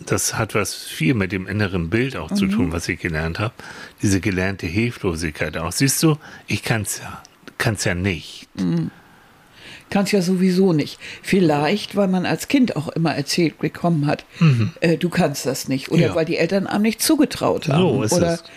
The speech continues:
Speaker 1: Genau.
Speaker 2: äh, pff, solche
Speaker 1: Mhm.
Speaker 2: Dinge. Oder
Speaker 1: Also
Speaker 2: weil man sowieso alles machen musste und weil man als Kind dann doch scheitert, weil du
Speaker 1: Ja.
Speaker 2: eben vieles gar nicht kann,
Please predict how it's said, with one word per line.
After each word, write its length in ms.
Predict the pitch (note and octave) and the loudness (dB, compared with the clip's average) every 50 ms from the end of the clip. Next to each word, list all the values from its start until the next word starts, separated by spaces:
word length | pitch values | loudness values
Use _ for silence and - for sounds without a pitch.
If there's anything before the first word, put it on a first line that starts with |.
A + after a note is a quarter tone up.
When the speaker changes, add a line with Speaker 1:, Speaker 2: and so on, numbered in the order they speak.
| - - - - | -18 -18 -10 -2
Speaker 1:
Genau. 260 | - E3+ D3+ A2+ F#2+ F2+ | 0 2 2 2 2 2
Speaker 2:
äh, 320 | F#3 G3 F#3+ F#3 F#3 F3 E3+ F3+ F3 - - | 2 4 4 4 4 2 2 0 -6 -8 -8
pff, 600 | D#3+ - - - - - - - - - - - - - | -8 -6 -6 -6 -6 -6 -6 -6 -8 -10 -12 -14 -16 -10
solche 380 | - - F3+ E3 B2+ B2 A#2+ | -4 0 0 2 2 2 2
Speaker 1:
Mhm. 40 | A2 | 2
Speaker 2:
Dinge. 280 | A2+ B2+ C#3 C#3+ A#2+ - - - - - - - - - - - - - - | 2 2 2 0 0 -2 -6 -14 -20 -20 -20 -18 -16 -16 -16 -14 -10 -2 0
Oder 160 | F3 F3 F#3 | 2 4 4
Speaker 1:
Also 100 | F3+ F#3 | 4 2
Speaker 2:
weil 60 | F3 G#3 | 2 2
man 140 | G#3+ G3+ F#3+ | 2 0 0
sowieso 440 | F#3 G3+ G3+ G#3 G3 G#3+ A#3+ C4 - | 0 2 2 2 4 4 2 2 2
alles 340 | - D3+ D3 - - - - | 2 0 0 0 -4 -4 -2
machen 280 | D3 C#3+ C#3+ E3+ E3+ E3+ | -2 -2 0 0 2 2
musste 420 | F3+ F#3 E3+ - - G3 G#3 G3+ | 2 2 2 0 0 2 2 2
und 240 | - - F3+ F3 - - - - - - - - - | 2 2 2 2 0 -4 -14 -16 -14 -14 -10 -4 0
weil 120 | F#3 F3 F3+ | 0 0 2
man 120 | F3+ D#3+ | 0 -2
als 180 | B2+ E3 - - | -4 -6 -6 -4
Kind 300 | - - G#3 F#3+ F#3 - | 2 2 2 4 4 2
dann 200 | E3 D#3+ D#3+ D3+ | 2 2 2 0
doch 200 | E3 D#3 - - | 0 0 0 -2
scheitert, 540 | - - G#3 B3 C4+ C4 G3+ D3 - - | 0 2 2 2 2 2 0 -2 -2 0
weil 140 | - - C#3 | 0 0 2
du 100 | - D3 | 0 0
Speaker 1:
Ja. 100 | - C#3+ - | 2 2 2
Speaker 2:
eben 160 | F3+ E3+ D3+ | 2 2 -2
vieles 360 | - - F#3+ E3+ D#3+ - - | 0 2 2 4 2 2 2
gar 160 | D#3+ D3 C3+ | 0 2 0
nicht 220 | C#3+ - - - - | 0 -2 -6 -8 -4
kann, 300 | - C3 D#3 C#3+ D3+ | -2 0 0 0 -2